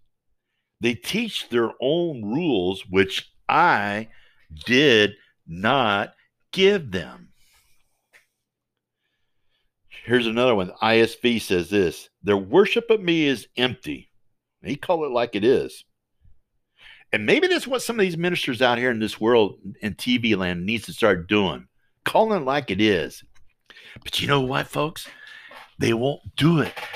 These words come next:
because when you've got several thousand dollars a month coming in, and even in, in a budget in a year, millions of dollars, do you think they're gonna upset the table and, and rock the boat? Nah,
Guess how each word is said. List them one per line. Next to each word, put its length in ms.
because 360
when 160
you've 180
got 260
several 380
thousand 520
dollars 380
a 60
month 500
coming 320
in, 200
and 140
even 280
in, 120
in 180
a 120
budget 380
in 140
a 40
year, 500
millions 540
of 160
dollars, 580
do 140
you 100
think 280
they're 140
gonna 280
upset 480
the 80
table 480
and, 340
and 140
rock 240
the 80
boat? 400
Nah, 1300